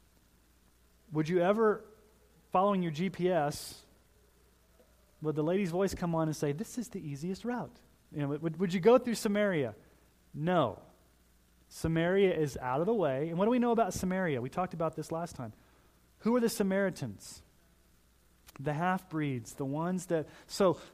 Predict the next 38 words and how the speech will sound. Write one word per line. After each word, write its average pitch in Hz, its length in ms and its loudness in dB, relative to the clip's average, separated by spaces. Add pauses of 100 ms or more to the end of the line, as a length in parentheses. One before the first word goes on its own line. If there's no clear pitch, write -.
the 175 80 2
Samaritans 170 1200 0
are, 135 600 0 (2500)
they're 143 140 -2
hated 208 400 4
by 233 160 6
the 254 80 2
Jews. 151 560 -4 (2000)
They 156 160 0
were 156 380 2 (340)
half-breeds, 143 960 -2
if 135 120 -6
you 135 80 -6
will. 131 140 -2
I 131 80 -2
hate 156 180 -4
that 123 180 -4
term, 135 280 -8
but 117 160 -10
they 135 100 -4
were 123 280 -6 (540)
half-breeds. 151 360 -12 (240)
And 165 140 0
they 190 100 4
were, 185 240 2
they 175 140 4
had 180 180 2
false 180 320 4
religion. 143 540 -2
They 143 80 -2
had 165 120 -2
set 170 200 0
up 160 100 -2
their 151 160 2
own 160 140 0
place 156 260 -2
of 120 120 -6
worship, 135 440 -6